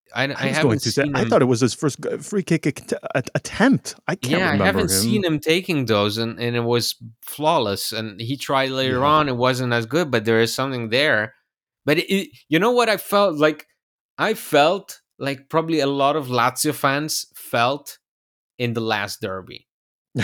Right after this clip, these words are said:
Speaker 1: When,
Speaker 2: <laughs>
Speaker 1: you know, when the
Speaker 2: Right,
Speaker 1: two
Speaker 2: right,
Speaker 1: teams go
Speaker 2: right.
Speaker 1: up, and, you know, and you have that feeling of both, both goals come from set, set pieces. The goal at the fifty-sixth second that, that, uh,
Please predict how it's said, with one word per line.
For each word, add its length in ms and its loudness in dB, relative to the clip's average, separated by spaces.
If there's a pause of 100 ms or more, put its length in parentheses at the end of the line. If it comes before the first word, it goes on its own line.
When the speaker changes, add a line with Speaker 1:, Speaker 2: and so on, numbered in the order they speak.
(260)
Speaker 1:
When, 320 2 (160)
Speaker 2:
<laughs> 160 -14
Speaker 1:
you 100 2
know, 140 2
when 140 2
the 100 2
Speaker 2:
Right, 80 -2
Speaker 1:
two 80 2
Speaker 2:
right, 120 2
Speaker 1:
teams 460 0 (400)
go 140 4
Speaker 2:
right. 160 6
Speaker 1:
up, 140 -6
and, 100 2
you 100 2
know, 220 2
and 180 -2
you 80 2
have 200 0
that 160 0
feeling 320 -6
of 160 -4 (120)
both, 300 2
both 340 2
goals 320 2
come 200 -4
from 280 -8
set, 240 -8 (100)
set 300 -6
pieces. 380 -6
The 300 2
goal 300 2
at 220 -6
the 80 -2
fifty-sixth 1080 -6 (300)
second 640 -4 (160)
that, 300 0
that, 300 -2 (160)
uh, 340 -4